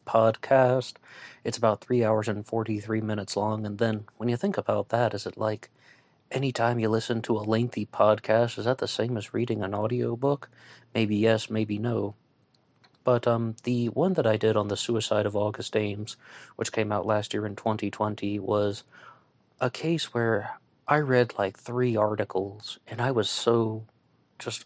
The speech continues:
overwhelmed with ideas and emotion and ways to respond to them. I just immediately jumped to the recorder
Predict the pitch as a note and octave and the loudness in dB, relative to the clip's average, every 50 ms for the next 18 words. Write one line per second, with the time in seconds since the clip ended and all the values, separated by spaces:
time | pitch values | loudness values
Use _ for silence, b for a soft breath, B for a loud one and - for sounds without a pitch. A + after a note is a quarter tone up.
0 | _ - C3 C3 B2+ A#2 A2+ G#2+ G#2 G2+ G#2+ A2 A2+ A2+ G#2+ G#2+ G#2 G#2 G#2 G#2+ | _ 0 2 2 2 2 2 0 0 -2 -2 0 0 0 0 0 -4 -6 -8 -10
1 | - - A#2 A#2 A2+ A2 G#2 G#2 G#2 - - - - - - A#2 - - B2 A#2 | -10 -6 -2 0 2 2 2 0 -4 -8 -12 -14 -12 -10 -10 -8 -2 0 2 4
2 | A#2 A#2 A2 G#2 G#2 G#2+ A2 A2+ A2+ A#2 A2+ - - A#2 A2 B B B B B | 6 6 4 4 2 -2 -2 0 0 0 -2 -2 -4 -6 -6 B B B B B
3 | B B B2+ B2 A#2 A2 F#2+ - - - - A#2+ C3+ C#3+ C#3+ C#3 B2+ - B2 A2 | B B 0 0 0 0 -2 -6 -12 -14 -4 0 2 2 2 2 0 -2 -4 -2
4 | A2 G#2+ G#2+ - - - A2+ A2 A#2 A2+ A2+ A2 G2+ G2+ G2+ G#2 - A2 A2+ A2 | -2 -2 -2 -2 0 2 4 4 4 2 0 2 2 2 0 0 0 0 0 2
5 | G#2+ A2 G#2 G2 - - - _ _ _ _ _ _ _ _ _ _ _ _ - | 2 2 0 0 -2 -10 -14 _ _ _ _ _ _ _ _ _ _ _ _ -12
6 | - - B2+ A#2 A2+ A#2 A2 G#2+ G#2+ G2+ - - G#2+ G#2+ G#2+ G#2 - G#2+ G#2+ G#2+ | -2 0 2 4 4 2 2 2 -2 -2 2 2 2 2 0 -2 -4 -4 -2 -2
7 | G#2+ G#2 - - A2+ A2+ A2 G#2+ - G#2 G#2+ G#2+ - | -4 -6 -4 -4 -2 0 0 -2 -2 -4 -4 -4 -6